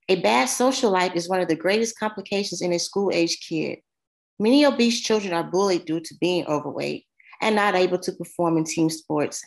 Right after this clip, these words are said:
as those that are more physically fit. This can sometimes lead to depression.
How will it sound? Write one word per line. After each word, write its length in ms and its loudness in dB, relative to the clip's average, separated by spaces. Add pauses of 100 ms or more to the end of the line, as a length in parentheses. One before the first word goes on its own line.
as 260 0
those 220 0
that 120 0
are 60 0
more 280 0
physically 480 -8
fit. 200 -2 (880)
This 160 2
can 120 0
sometimes 540 -2
lead 180 2
to 100 -10
depression. 720 -6